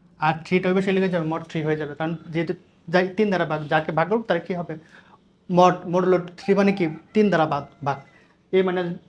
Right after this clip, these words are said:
a কে তিন দ্বারা কি করা যায়? ভাগ করা যায়। তাহলে আমাদের প্রথম শর্তটা চলে আসছে।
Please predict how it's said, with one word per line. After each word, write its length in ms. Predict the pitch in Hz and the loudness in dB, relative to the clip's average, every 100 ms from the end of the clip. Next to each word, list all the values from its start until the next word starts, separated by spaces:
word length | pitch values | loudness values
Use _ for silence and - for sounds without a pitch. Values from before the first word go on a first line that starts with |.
| - | -2
a 180 | 196 202 | 0 2
কে 160 | 202 202 | 0 0
তিন 100 | 220 | -2
দ্বারা 160 | 196 | -2
কি 80 | 196 | 0
করা 120 | 214 | 0
যায়? 160 | 208 160 | 0 -2
ভাগ 140 | 151 151 | -4 -4
করা 320 | 170 269 220 | -2 -2 -6
যায়। 140 | 151 - _ - - _ | -12 -16 _ -20 -20 _
তাহলে 140 | 180 190 | 2 4
আমাদের 200 | 202 190 | 4 2
প্রথম 220 | 220 202 | 0 0
শর্তটা 300 | 202 202 190 | -2 0 -2
চলে 220 | 247 269 | 0 0
আসছে। 260 | 233 - | 0 -2